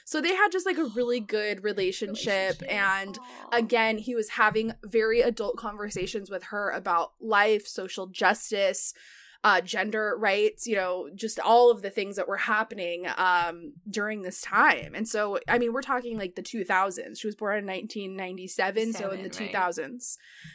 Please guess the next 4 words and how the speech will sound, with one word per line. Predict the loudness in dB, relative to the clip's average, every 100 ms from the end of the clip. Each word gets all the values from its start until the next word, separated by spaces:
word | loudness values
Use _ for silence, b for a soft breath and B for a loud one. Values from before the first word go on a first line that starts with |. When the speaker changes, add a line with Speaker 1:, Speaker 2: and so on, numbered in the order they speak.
| B
Speaker 2:
Wow. | -10 -4 6 8 8
Speaker 1:
Um, | 6
s-, | -2 -8 -10 _ _ _ _ -20 _
so | 0 4 8 10 8